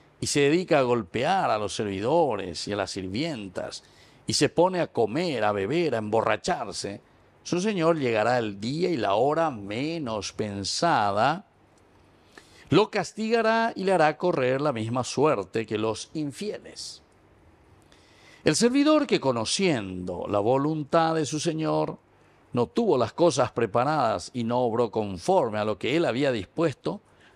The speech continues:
recibirá un castigo severo. Pero aquel que sin saberlo se hizo también culpable será castigado menos severamente.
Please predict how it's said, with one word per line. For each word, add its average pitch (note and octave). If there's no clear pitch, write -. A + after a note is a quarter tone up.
recibirá G3+
un E3
castigo C#3+
severo. G2+
Pero C#3
aquel G2
que G2+
sin A2+
saberlo A#2+
se -
hizo A#2
también B2
culpable C#3
será B2
castigado B2
menos C#3
severamente. C#3+